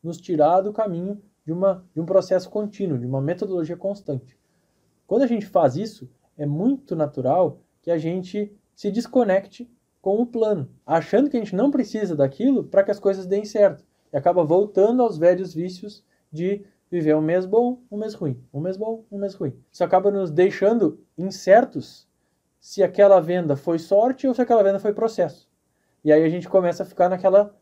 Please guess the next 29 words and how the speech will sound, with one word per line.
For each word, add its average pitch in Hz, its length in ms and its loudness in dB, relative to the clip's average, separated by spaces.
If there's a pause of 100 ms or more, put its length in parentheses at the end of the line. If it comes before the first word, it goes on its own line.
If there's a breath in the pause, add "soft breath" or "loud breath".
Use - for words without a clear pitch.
corda 180 260 2
bamba 165 240 0
novamente. 175 560 -4
Então 180 160 -2
isso 202 220 -4
gera 185 360 4
o-, 202 220 -4
algo 190 340 4
ruim, 277 240 4
um 156 180 -2
efeito 165 360 -4
ruim. 190 260 -6 (520)
Então, 196 160 2
portanto, 208 420 0
mesmo 208 400 0
quando 214 200 -4
a 185 40 -4
gente 170 380 -8
faz 185 480 0
uma 156 240 2
boa 135 300 2
venda, 151 360 -4
quando 139 180 -8
a - 20 -8
gente 156 180 -10
consegue 175 440 -2
os 208 60 -10
primeiros 151 320 -4
resultados, 139 760 -8